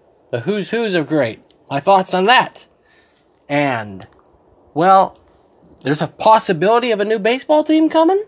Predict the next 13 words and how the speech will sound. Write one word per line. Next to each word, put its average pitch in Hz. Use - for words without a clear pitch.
Question 330
mark. 381
And 220
lastly, 196
we'll 165
talk 180
about 160
a -
former 220
quarterback 170
whose -
Instagram 170
account 135